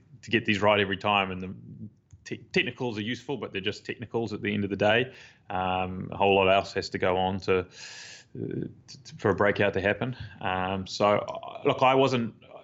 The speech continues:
I don't, I don't try and predict things on a week-to-week, month-to-month basis. I look at the longer-term picture.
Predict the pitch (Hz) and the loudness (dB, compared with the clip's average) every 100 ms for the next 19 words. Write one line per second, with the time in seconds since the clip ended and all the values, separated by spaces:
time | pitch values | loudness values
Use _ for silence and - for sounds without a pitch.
0 | _ - 127 139 139 107 - _ _ _ | _ -4 2 2 2 -4 -16 _ _ _
1 | _ 123 131 120 120 113 113 113 - 110 | _ -2 -2 -2 0 0 2 -2 -2 -4
2 | 101 101 95 98 101 110 - 104 104 104 | -2 -4 -4 -6 -4 -4 -2 -2 -2 -4
3 | - _ _ - 110 98 - 104 101 - | -20 _ _ -6 -4 -4 -2 -2 -2 0
4 | 101 98 123 120 - - 98 98 110 104 | 0 0 -4 -6 -12 -4 -4 -2 -4 -6
5 | 95 101 113 107 104 104 104 98 95 104 | -8 -10 -4 0 0 0 0 -2 -2 -2
6 | - 117 | 0 0